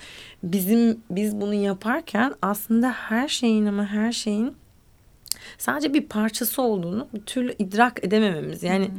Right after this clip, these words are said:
Speaker 1: her şey bir dönüşüm içerisinde ve biz bu devinimde sadece hani minik bir noktayız ve o, o kadar,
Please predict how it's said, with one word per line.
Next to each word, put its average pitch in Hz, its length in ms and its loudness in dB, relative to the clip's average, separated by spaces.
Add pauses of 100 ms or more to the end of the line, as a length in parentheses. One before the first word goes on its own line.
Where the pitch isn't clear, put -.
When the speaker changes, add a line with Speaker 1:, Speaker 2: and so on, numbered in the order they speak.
Speaker 1:
her - 260 -6
şey 262 220 0
bir 180 140 0
dönüşüm 185 400 2
içerisinde - 880 -4 (420)
ve 202 120 0
biz 277 200 2
bu 226 200 4
devinimde 208 760 2 (260)
sadece 339 680 0
hani 262 200 -2
minik 302 380 0
bir 247 120 2
noktayız 254 720 -2
ve 269 200 -2 (340)
o, - 240 -2
o 285 140 0
kadar, 277 600 2